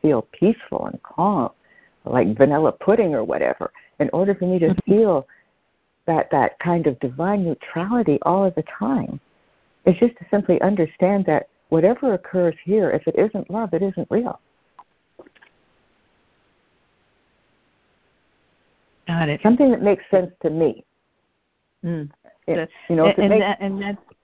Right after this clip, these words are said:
Speaker 2: yeah, it's in our individuated self that, you know,
Speaker 1: Yeah.
Speaker 2: you feel it, I'll feel. Like, you know, this is saying to me right now, like, if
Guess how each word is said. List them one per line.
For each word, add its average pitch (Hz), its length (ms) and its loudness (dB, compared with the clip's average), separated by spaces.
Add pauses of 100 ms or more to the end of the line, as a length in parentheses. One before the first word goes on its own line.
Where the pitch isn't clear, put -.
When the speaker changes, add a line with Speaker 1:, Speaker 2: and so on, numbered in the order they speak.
(240)
Speaker 2:
yeah, 160 380 -8
it's 165 300 -6
in 180 160 0
our 151 160 2
individuated 160 1040 -2 (180)
self 143 320 2 (100)
that, 139 240 -2
you 147 140 -4
know, 135 240 -4
Speaker 1:
Yeah. - 180 2 (120)
Speaker 2:
you 170 300 -2 (240)
feel 151 240 -2
it, 143 140 -2 (260)
I'll 147 320 4
feel. 139 120 -4 (340)
Like, 156 120 -2
you 151 80 -4
know, 160 180 0
this 175 280 0
is 180 100 -4 (100)
saying 160 460 2
to 165 60 -6
me 151 520 -2 (380)
right 147 280 0
now, 160 400 0
like, 143 140 -4
if 143 100 -8